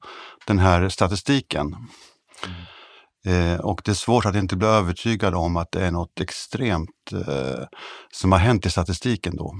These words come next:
Speaker 1: efter covid-pandemin.
Speaker 2: Men det blir ändå så att vaccinaspekten blir elefanten i rummet, om det har en
Speaker 1: Eh,
Speaker 2: koppling då?
Speaker 1: ja, men, men just den här boken handlar inte egentligen om det. Men, men man kan säga, eh,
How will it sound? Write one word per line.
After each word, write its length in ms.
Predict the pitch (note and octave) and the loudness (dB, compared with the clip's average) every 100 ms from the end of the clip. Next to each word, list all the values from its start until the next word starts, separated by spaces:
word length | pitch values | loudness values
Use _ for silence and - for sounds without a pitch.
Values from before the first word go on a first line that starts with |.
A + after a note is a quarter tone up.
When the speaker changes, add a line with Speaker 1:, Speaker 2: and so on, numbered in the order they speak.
| F2+ - - | -16 -18 -4
Speaker 1:
efter 760 | A#2 A2+ - - F2 D#2+ E2+ - | 0 0 -4 -2 -2 0 -4 -2
covid-pandemin. 1080 | - E2+ E2 D#2 E2 - D#2 F2 F#2 - A2 _ _ _ _ - E2+ _ _ _ - _ _ _ | -2 0 -2 -4 -8 -4 -4 -4 -6 -8 -12 _ _ _ _ -20 -20 _ _ _ -20 _ _ _
Speaker 2:
Men 140 | B2+ | -4
det 80 | B2 | -2
blir 220 | A#2 C3+ | 6 8
ändå 220 | C#3 A#2 G#2+ | 8 8 4
så 120 | A2+ | 4
att 220 | G2+ - G#2+ A2+ A#2 - | 2 0 -18 -16 -16 -16
vaccinaspekten 2250 | A2 G#2 A2 - - A#2+ G#2+ G2+ G2 G2 F2 _ _ - - - - A2 - C3 - - A2+ | -8 2 2 2 0 2 2 -2 -4 -6 -10 _ _ -20 -20 -20 -4 -4 2 2 2 -2 -2
blir 360 | G2+ A#2+ B2 - | 4 6 4 4
elefanten 500 | A#2 - G2 F#2 G2+ | 0 4 2 2 -2
i 40 | |
rummet, 360 | G2+ A#2 A2 F#2+ | 4 4 4 0
om 100 | G2 | 0
det 120 | G#2 | 0
har 240 | G2 F2+ G#2 | 0 0 0
en 60 | |
Speaker 1:
Eh, 60 | A#2 | 0
Speaker 2:
koppling 300 | A2+ B2+ A2 | 0 0 -2
då? 160 | F#2+ - | -6 -6
Speaker 1:
ja, 440 | A#2+ C3 D#3 E3 - | 2 6 8 6 4
men, 420 | C3+ C3+ C3+ A#2 | 2 4 2 2
men 240 | C3+ C3+ | 2 4
just 280 | C3 C3 - | 4 2 2
den 100 | B2+ | 0
här 120 | C#3+ | 2
boken 240 | B2+ G#2 A#2+ | 2 0 0
handlar 380 | C3+ A#2 C3 | 4 4 4
inte 240 | D3 F2 E2 | 4 4 2
egentligen 300 | C#2+ C#2 D2+ | -2 -2 -2
om 80 | D#2 | 0
det. 140 | C#2 | 2
Men, 220 | G2 G#2+ A#2+ | 2 2 2
men 240 | B2 A#2 | 2 4
man 140 | G#2 G2+ | 4 4
kan 120 | A#2+ | 2
säga, 420 | - A2 G2+ G#2 | 4 6 8 6
eh, 220 | F2+ A2 | 4 0